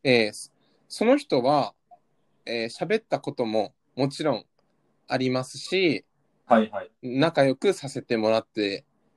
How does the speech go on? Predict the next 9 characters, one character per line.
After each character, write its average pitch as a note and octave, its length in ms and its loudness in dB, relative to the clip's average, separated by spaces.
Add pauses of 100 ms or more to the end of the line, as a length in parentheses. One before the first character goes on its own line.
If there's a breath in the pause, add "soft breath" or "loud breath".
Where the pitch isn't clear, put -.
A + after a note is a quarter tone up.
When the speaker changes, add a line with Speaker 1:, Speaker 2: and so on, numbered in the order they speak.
(180)
Speaker 1:
い B2+ 80 -2
ま A2+ 160 0
す。 - 300 -6 (420)
Speaker 2:
は A2 160 -4
い G2+ 80 -10
は F#2+ 100 -14
い。 - 60 -20 (760)
Speaker 1:
た C4 140 4
だ、 A#3+ 340 2